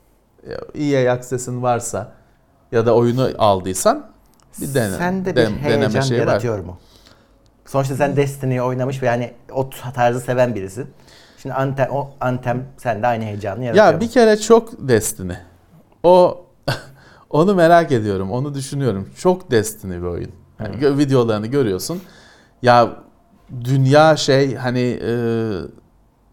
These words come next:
Speaker 1: yaşanan dünyanın, nasıl söyleyeyim, hani hikayenin,
Speaker 2: Havası.
Speaker 1: hikayenin bazı yönleri de Destiny. E, mekanikler,
Speaker 2: Hmm.
Speaker 1: zırhlar, kıyafetler falan çok Destiny.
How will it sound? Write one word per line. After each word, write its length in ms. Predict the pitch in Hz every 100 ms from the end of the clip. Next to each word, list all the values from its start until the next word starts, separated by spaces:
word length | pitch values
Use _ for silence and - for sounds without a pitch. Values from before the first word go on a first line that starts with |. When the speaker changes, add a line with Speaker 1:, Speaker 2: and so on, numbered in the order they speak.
| _ _ -
Speaker 1:
yaşanan 760 | 131 120 135 135 131 127 120
dünyanın, 1500 | 123 127 127 131 131 120 - _ _ _ _ - 131 131 123 120 _ _ _ _ _ _ _ _ 113
nasıl 260 | 117 -
söyleyeyim, 380 | - 120 113 107
hani 260 | 104 104 98 - _ -
hikayenin, 600 | 139 190 175 185 196 214 202
Speaker 2:
Havası. 80 | - - 156
Speaker 1:
hikayenin 680 | 135 175 175 180 196 190
bazı 340 | 165 165 165 170
yönleri 500 | 165 160 160 165 156
de 140 | 120
Destiny. 480 | 107 101 - 101 123 - - _ _ - _ _ _ _ _ _ -
E, 120 | 151
mekanikler, 840 | 139 156 170 175 190 190 202 196 180 -
Speaker 2:
Hmm. 420 | 120 117 113 110 131
Speaker 1:
zırhlar, 600 | 147 165 151 180 175 156
kıyafetler 680 | 160 160 156 170 165 175 160
falan 320 | 156 165 170
çok 320 | 165 139 131
Destiny. 580 | 113 107 - 107 143